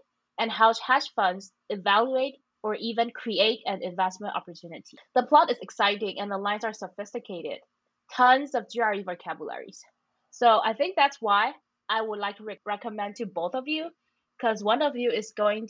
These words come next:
to prepare for G R E and the other is a portfolio <laughs> manager,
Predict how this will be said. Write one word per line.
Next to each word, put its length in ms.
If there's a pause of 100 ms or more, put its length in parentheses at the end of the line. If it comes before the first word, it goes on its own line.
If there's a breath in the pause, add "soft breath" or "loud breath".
to 100
prepare 500
for 160
G 160
R 160
E 320 (380)
and 140
the 140
other 440
is 300
a 40
portfolio 500
<laughs> 120
manager, 480